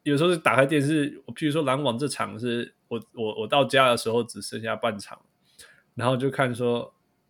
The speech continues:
Kevin Durant shooting like shit，<laughs> 然后Kyrie Irving can't put up anything，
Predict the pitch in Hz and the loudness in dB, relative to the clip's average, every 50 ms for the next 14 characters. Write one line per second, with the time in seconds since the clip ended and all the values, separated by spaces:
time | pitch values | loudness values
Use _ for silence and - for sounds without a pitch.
0 | _ _ _ _ _ _ _ _ _ _ _ _ _ _ _ _ _ _ _ _ | _ _ _ _ _ _ _ _ _ _ _ _ _ _ _ _ _ _ _ _
1 | _ - - - - - 185 - - 147 139 151 160 147 - - 151 151 143 131 | _ -8 -4 2 4 6 6 6 4 2 2 2 2 2 0 -2 -4 -2 -2 -2
2 | 123 120 - - 156 139 120 - - - _ _ - - - - - 196 143 - | -2 -2 -2 -2 -2 -4 -4 -6 -10 -20 _ _ -20 -18 -8 -2 0 0 0 0
3 | - - - - - - - - - - _ _ - 135 120 131 135 - - 143 | -4 -16 -18 -16 -16 -18 -18 -20 -20 -20 _ _ -6 -4 -2 -2 0 2 4 4
4 | 143 160 175 170 165 160 165 151 131 123 160 151 131 120 - 151 143 131 131 135 | 4 6 6 4 6 6 4 2 2 2 0 -2 -2 -2 0 0 0 2 2 0
5 | 139 139 123 - 127 120 127 | -2 -2 -2 -4 -6 -8 -8